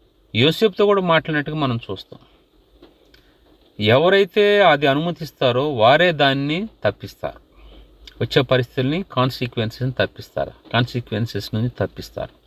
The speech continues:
పేతుర్ని ఆ వచ్చే ఆ పర్యవసానం నుంచి దేవుడు, అదే, ఆ,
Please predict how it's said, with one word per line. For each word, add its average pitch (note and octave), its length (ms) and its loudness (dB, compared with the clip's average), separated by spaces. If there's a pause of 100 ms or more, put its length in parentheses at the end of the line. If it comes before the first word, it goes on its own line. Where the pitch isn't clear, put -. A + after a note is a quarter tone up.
(180)
పేతుర్ని E3+ 720 0 (560)
ఆ A2+ 40 4
వచ్చే B2+ 600 0 (380)
ఆ G#2+ 60 -2
పర్యవసానం C3+ 920 0
నుంచి B2 440 -8 (840)
దేవుడు, A#2+ 800 2 (720)
అదే, G2+ 240 2
ఆ, G2 460 2